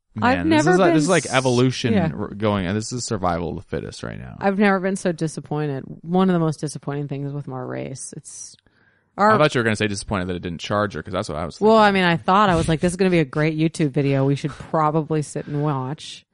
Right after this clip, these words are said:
Speaker 2: I mean, they would deserve it. <laughs>
Speaker 1: I mean, it's the dumb, and it's probably for, like, an Instagram photo. This person did not look like a professional photographer. Again,
Speaker 2: I
Speaker 1: she
Speaker 2: know.
Speaker 1: had an iPad. And this thing,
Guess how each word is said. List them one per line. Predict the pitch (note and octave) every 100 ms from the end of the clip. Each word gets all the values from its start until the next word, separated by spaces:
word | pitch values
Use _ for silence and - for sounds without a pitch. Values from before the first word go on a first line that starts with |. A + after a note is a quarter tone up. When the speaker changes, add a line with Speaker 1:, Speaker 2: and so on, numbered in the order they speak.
| _
Speaker 2:
I | B2
mean, | B2 B2+ B2+
they | C3 D#3
would | E3
deserve | D#3 B2 B2 F#3 A#2+
it. | F2+ - - -
<laughs> | - -
Speaker 1:
I | - A#3+
mean, | A#3+ B3+ A#3+ A3+ _ _ _
it's | B3 C4 -
the | - C4
dumb, | G#3 F3 G3+ G#3
and | A3+
it's | A3+
probably | - A#3+ B3
for, | A#3+
like, | A3
an | E3
Instagram | F#3 F#3+ - E3+ D#3 C#3 C3
photo. | C#3+ C3 B2+ B2+ C3 - _ _ _
This | G3 G3+
person | - B3+ B3 A3
did | G3
not | F#3+
look | G3 F#3+
like | F3
a |
professional | E3 E3+ F3 D#3+ E3+
photographer. | D3+ D#3 D#3 D3+ D3+ C#3+ -
Again, | D#3 E3+ C#3+
Speaker 2:
I |
Speaker 1:
she | F2+
Speaker 2:
know. | E3+
Speaker 1:
had | D3+
an | -
iPad. | E3 E3+ - D3 B2+ B2+ - _ - _ _
And | A#3 A#3
this | A#3+ -
thing, | - D4 C4+ A3+